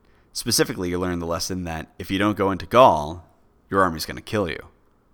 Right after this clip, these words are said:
Now let's pause and talk about how weird this is before we move forward. The western continental frontiers have been crushed by these barbarians, and Gaul was lost, right? And Stilicho had stripped the island of many of its soldiers.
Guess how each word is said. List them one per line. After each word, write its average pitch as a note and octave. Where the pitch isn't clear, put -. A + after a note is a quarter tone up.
Now D3
let's F#3+
pause C#3
and A2+
talk G#2
about F#2
how F2+
weird D2+
this C#2
is B1+
before E2+
we C#2+
move D2+
forward. D#2
The A2+
western F3+
continental C3
frontiers E2+
have F#2+
been F#2+
crushed -
by D#2+
these D#2+
barbarians, A1+
and F#2+
Gaul E2+
was E2
lost, F2
right? F#2+
And B2
Stilicho F3+
had F#2+
stripped -
the A#2
island F#2
of F2+
many E2
of D#2
its -
soldiers. -